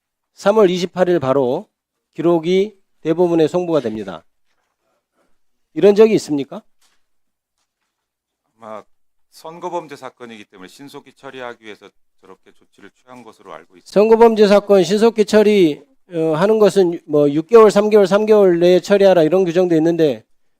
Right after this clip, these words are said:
Speaker 1: 그게 지금까지 잘 지켜졌나요? 네.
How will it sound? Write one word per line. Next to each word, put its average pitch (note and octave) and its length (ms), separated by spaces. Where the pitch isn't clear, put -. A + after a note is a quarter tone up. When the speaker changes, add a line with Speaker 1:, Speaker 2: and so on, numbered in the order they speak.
Speaker 1:
그게 G#3 180
지금까지 F#3 360
잘 E3+ 160
지켜졌나요? D3+ 600
네. F3 100